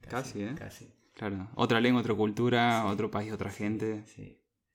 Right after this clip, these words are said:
Speaker 1: Bueno, y es verdad que el idioma también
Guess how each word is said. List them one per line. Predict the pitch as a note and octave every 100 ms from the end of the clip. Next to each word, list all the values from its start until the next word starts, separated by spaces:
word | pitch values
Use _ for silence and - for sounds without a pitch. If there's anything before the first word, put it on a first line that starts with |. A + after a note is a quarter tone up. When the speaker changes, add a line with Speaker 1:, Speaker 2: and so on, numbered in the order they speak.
| _ _ -
Speaker 1:
Bueno, | B2+ G#2+
y |
es | A2+
verdad | A#2 A2 A#2+
que | A#2+ A2+ G#2+ G#2+
el | G#2+
idioma | G#2+ A2+ B2+
también | B2 A2 A2+ A2+ A2+ G#2+ G#2+